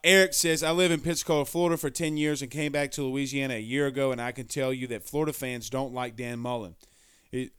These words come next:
his personality or his method either, either. Dan Mullen's ego is the size of Jerry Jones." Yeah, it sure is. Yeah, sure is. They don't like him.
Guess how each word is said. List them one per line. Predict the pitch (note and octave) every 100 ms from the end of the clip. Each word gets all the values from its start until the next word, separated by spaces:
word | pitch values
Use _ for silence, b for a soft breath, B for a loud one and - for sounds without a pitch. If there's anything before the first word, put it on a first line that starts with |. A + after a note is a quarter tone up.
| -
his | - C3
personality | - C#3 B2 C#3 C#3+ D3 C#3+
or | B2
his | B2+ B2
method | C3 B2 A2+
either, | A#2+ A2+ G2 -
either. | - C#3 B2 F#2 - b b b
Dan | D3+ D#3 D#3+
Mullen's | D#3 D#3 D3
ego | C#3+ C3+ C#3
is | C3+
the | G#2
size | - C3 B2 A2+
of |
Jerry | G#2+ A2+ G#2+
Jones." | G#2 G2+ E2 - -
Yeah, | - A#2+ G#2+ F2
it | E2
sure | - C3+ G#2+
is. | G2+ D#2 - - _ -
Yeah, | A#2+ A2+
sure | - D3+
is. | C3 G#2+ F2
They | A2+ C3+
don't | B2+ C3
like | F2+ F#2 -
him. | D#2+